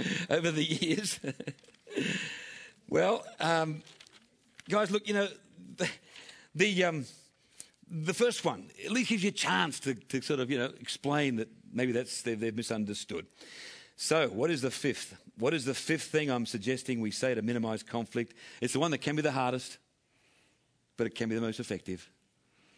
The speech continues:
It's either, "I'm sorry," or, "I forgive you." One of these statements will frequ-, frequently be the one that facilitates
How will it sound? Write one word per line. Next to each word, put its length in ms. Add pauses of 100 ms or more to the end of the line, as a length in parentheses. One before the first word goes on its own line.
(920)
It's 180
either, 380
"I'm 160
sorry," 440 (1200)
or, 160
"I 80
forgive 340
you." 160 (1700)
One 240
of 120
these 280
statements 600
will 140
frequ-, 640
frequently 520
be 120
the 100
one 240
that 180
facilitates 1120